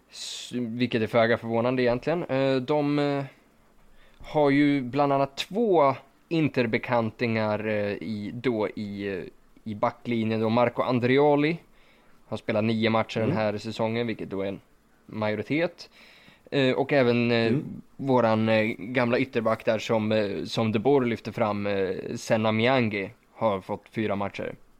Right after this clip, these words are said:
Speaker 1: i Cagliari den här
Speaker 2: Mm.
Speaker 1: säsongen. Eh, generellt så har de lite svårt med målproduktionen här. Den bästa målskytten är, eh,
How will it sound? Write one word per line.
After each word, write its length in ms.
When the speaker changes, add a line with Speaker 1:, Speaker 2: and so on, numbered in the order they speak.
Speaker 1:
i 100
Cagliari 380
den 120
här 80
Speaker 2:
Mm. 140
Speaker 1:
säsongen. 500
Eh, 500
generellt 540
så 140
har 180
de 160
lite 520
svårt 500
med 140
målproduktionen 1040
här. 280
Den 360
bästa 320
målskytten 720
är, 320
eh, 260